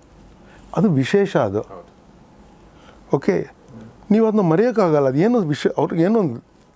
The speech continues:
ಸ್ಪೆಷಲ್ ಒಂದು ಇದಿತ್ತು. ಆ ಥರದ್ದು ಕೆಲವ್ರಿಗಿರುತ್ತೆ. ನಾ ಅದು, ಅದನ್ನ, ಅದನ್ನ ಗ್ರಾಸ್ಪ್ ಮಾಡೋದಿದೆಯಲ್ಲ, ಆ, ಆ, ಆ ಥರದ್ದು ಅದಕ್ಕೆ ಒಂದು,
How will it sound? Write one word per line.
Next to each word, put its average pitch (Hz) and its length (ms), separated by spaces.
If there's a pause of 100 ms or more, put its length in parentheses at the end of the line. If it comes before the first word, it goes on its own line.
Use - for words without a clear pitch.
(220)
ಸ್ಪೆಷಲ್ 208 520
ಒಂದು 156 200
ಇದಿತ್ತು. 127 640 (840)
ಆ 196 120
ಥರದ್ದು 240 340
ಕೆಲವ್ರಿಗಿರುತ್ತೆ. 147 800 (920)
ನಾ 185 180
ಅದು, 196 400 (760)
ಅದನ್ನ, 214 280 (580)
ಅದನ್ನ 185 300
ಗ್ರಾಸ್ಪ್ 143 640
ಮಾಡೋದಿದೆಯಲ್ಲ, 151 600
ಆ, 147 560 (960)
ಆ, 117 40 (100)
ಆ 170 300
ಥರದ್ದು 220 420
ಅದಕ್ಕೆ 202 440
ಒಂದು, 196 720